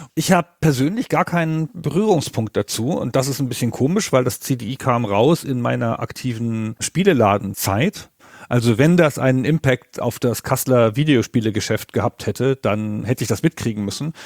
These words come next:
Und wir hatten in dem Laden allen Quatsch. Also wir hatten sogar ein Regal von Mega-C-D-Spielen, die da alle ziemlich lange rumgestanden haben und sehr staubig wurden im Verlauf der Zeit.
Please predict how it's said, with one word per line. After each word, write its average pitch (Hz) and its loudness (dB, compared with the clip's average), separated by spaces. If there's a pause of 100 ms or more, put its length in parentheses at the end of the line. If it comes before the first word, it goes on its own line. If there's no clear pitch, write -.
(160)
Und 127 -6
wir 120 0
hatten 143 -4
in 143 -6
dem 135 0
Laden 147 0 (320)
allen 180 2
Quatsch. - -4 (340)
Also 143 2
wir 123 2
hatten 185 -2
sogar 135 0
ein 135 -6
Regal 131 2
von 135 -2
Mega-C-D-Spielen, 123 -6 (520)
die 117 -6
da 117 2 (120)
alle 135 4
ziemlich 185 0
lange 151 0
rumgestanden 117 -2
haben 113 2
und 104 -4
sehr 123 2
staubig 139 0
wurden 104 -4
im 120 -10
Verlauf 98 -2
der 110 -4
Zeit. 120 -8